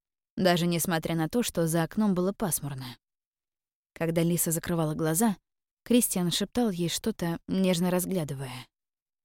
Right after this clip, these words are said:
Она была уверена, что в этот раз не обошлось без его усыпляющих чар. Слишком уж быстро и легко она погрузилась в сон. Очень глубоким был и сам сон, совершенно без сновидений.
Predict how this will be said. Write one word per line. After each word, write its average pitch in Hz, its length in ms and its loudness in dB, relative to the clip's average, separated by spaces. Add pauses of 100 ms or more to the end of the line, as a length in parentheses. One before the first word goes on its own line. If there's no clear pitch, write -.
(240)
Она 180 240 2
была 170 260 6
уверена, 160 400 2
что - 240 -4
в 175 40 0
этот 170 280 -2
раз 151 240 -2
не 170 200 2
обошлось 170 500 0
без 147 220 -4
его 151 220 -2
усыпляющих 156 760 -2
чар. - 320 -8 (840)
Слишком 254 440 4
уж 208 120 4
быстро 196 440 2
и 185 60 2
легко 190 360 0
она 170 180 2
погрузилась 175 640 0
в - 80 -8
сон. 131 260 -4 (1000)
Очень 180 340 0
глубоким 180 720 0
был 185 160 -2
и 190 40 -2
сам 160 320 -2
сон, 135 300 -4 (560)
совершенно 196 580 4
без 175 200 0
сновидений. 185 760 0